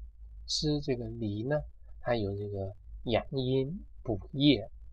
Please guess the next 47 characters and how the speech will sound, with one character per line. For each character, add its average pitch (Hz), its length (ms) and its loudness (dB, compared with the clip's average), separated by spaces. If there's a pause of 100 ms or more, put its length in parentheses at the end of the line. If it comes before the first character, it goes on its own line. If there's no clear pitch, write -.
(1200)
啊， 104 260 0
润 127 320 8
肺 117 220 4
止 107 260 2
渴、 - 520 -2 (580)
养 117 380 2
血 104 320 0
生 131 340 2
肌、 127 340 -4 (360)
清 147 300 2
热 147 140 6
降 156 380 6
火 - 500 -6
这 - 200 -2
么 101 100 2
一 95 140 -4
个 98 160 0
作 104 320 0
用 98 260 -2 (460)
啊， 98 180 -6 (500)
这 113 80 -8
么 104 80 -4
一 98 80 -4
个 101 100 -2
作 101 260 -2
用。 98 180 -2 (640)
那 131 120 2
么 110 180 0 (180)
我 131 60 -6
们 113 140 0
刚 131 200 6
才 120 120 4
讲 104 200 -4
的 104 120 0
这 104 80 0
个 101 140 -4 (100)
桃 95 380 -6
啊， 127 200 6 (400)
它 - 160 0
也 113 100 4
能 98 240 -2
够 104 120 -2
帮 127 280 4
助 127 160 2
我 104 80 0
们 95 240 -4
呢， 101 160 0